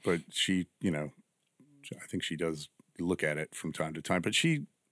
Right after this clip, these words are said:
she's, like, one of those kids who just goes down, like, YouTube rabbit holes and Spotify rabbit holes. And, you know, we played her stuff that we are into,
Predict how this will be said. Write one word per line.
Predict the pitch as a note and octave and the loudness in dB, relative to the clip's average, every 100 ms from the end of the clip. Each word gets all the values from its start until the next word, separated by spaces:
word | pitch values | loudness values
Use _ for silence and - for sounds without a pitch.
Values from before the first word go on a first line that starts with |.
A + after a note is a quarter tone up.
| - - - _ _ _ | -20 -20 -20 _ _ _
she's, | - C3 C3 | 0 4 6
like, | C3 B2+ | 6 6
one | B2+ B2 | 8 8
of | |
those | A#2+ A2 | 8 4
kids | - D3+ C3+ | 4 2 4
who | F#2+ | 4
just | F2 F#2 F2 | 2 -2 -2
goes | - G2 F2+ | 6 6 8
down, | F#2+ F#2 | 6 6
like, | E2 | 4
YouTube | - G2 - G2 E2 | 4 2 4 2 4
rabbit | E2 D#2 D#2 | 2 2 0
holes | E2+ D#2 D2+ D2 - - - _ _ | 0 0 0 -2 -4 -4 -8 _ _
and | E2 D#2+ D#2+ D#2 D2 - _ - | -2 0 0 -2 -4 -8 _ -8
Spotify | - G2 F#2 E2+ D#2+ D2 | 2 6 8 6 2 0
rabbit | C#2+ C#2 C#2+ | -2 -4 -6
holes. | D2+ C#2+ C#2 - - - | -6 -6 -8 -10 -12 -6
And, | F2 E2 D#2+ D#2 _ - - _ _ _ _ _ - - _ | -2 0 -2 -6 _ -20 -20 _ _ _ _ _ -20 -20 _
you | G#2+ | 0
know, | E2 | 2
we | F2 F2 G#2+ A2 G#2+ G2+ _ _ _ - | 0 0 4 4 4 0 _ _ _ 0
played | B2 A2+ F2+ | 6 6 6
her | F#2 | 2
stuff | E2 - E2 D#2 - - - | 2 0 2 0 -2 -4 -4
that | - F2+ - - | 0 0 0 -8
we | B2+ E3+ | 2 4
are | G#2 D#2 | 6 4
into, | D#2 - D#2 D#2+ F2 | 0 -2 -2 0 -2